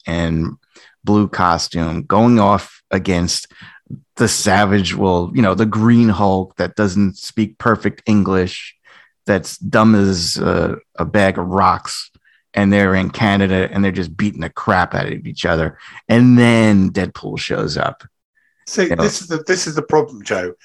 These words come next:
Speaker 2: You've now got two years, over two years of excitement to, to, to put all of these wonderful thoughts into your head about how it could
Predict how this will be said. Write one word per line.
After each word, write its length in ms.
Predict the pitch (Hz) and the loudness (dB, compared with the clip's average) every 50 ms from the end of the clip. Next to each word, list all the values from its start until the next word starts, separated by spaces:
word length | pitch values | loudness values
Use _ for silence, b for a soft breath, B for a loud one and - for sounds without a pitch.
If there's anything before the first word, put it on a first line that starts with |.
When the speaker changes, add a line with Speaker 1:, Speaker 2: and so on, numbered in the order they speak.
| B B B B | B B B B
Speaker 2:
You've 180 | - 147 143 160 | -10 -8 -4 0
now 220 | 160 170 175 170 | 2 2 2 2
got 300 | 160 - 143 - - - | 2 0 -2 -2 -4 -6
two 260 | - - 170 175 175 | -6 -2 -2 0 0
years, 540 | 160 143 143 147 131 95 85 85 87 - - - | 0 0 0 0 0 0 -2 -6 -10 -10 -6 -2
over 240 | 151 151 165 147 156 | 0 0 0 0 -2
two 240 | 151 - 160 151 | -2 -2 -2 -2
years 520 | 143 135 131 135 127 110 92 87 90 - - _ - | -2 -2 -2 -2 -2 -2 -2 -4 -8 -12 -10 _ 0
of 380 | 120 117 110 107 107 110 - _ - | 0 2 2 0 -2 -6 -14 _ -12
excitement 640 | 120 - - - - 131 135 123 - 104 92 82 76 _ _ _ b b b b b b b b b b | -10 -8 -6 -2 0 0 0 0 -4 -10 -18 -20 -20 _ _ _ b b b b b b b b b b
to, 380 | - 143 139 127 123 123 - _ _ - | -4 -2 -2 -2 -2 -4 -6 _ _ -12
to, 340 | - - 131 127 113 - - _ _ _ _ _ | -6 -2 -2 -2 -2 -4 -10 _ _ _ _ _
to 120 | - - 143 | -8 -6 -6
put 200 | - - - 151 | -4 -2 -2 2
all 220 | - 165 175 175 170 | 4 4 4 4 2
of 100 | 165 151 | 2 0
these 240 | 160 160 147 - - | 0 -2 -2 -6 -8
wonderful 460 | 143 135 147 160 156 160 - - 151 | -4 -2 -2 -2 -2 -4 -6 -6 -6
thoughts 380 | 143 - 151 143 143 117 - - | -4 -2 0 0 0 -2 -4 -6
into 180 | 120 117 - | -10 -8 -8
your 100 | 117 113 | -6 -2
head 240 | 117 123 120 120 113 | 0 2 2 2 0
about 240 | 117 - 113 92 - | 0 0 0 0 0
how 160 | 107 120 120 | 0 0 0
it 120 | 107 - | -2 -2
could 220 | - - 127 123 | -4 -4 -4 -4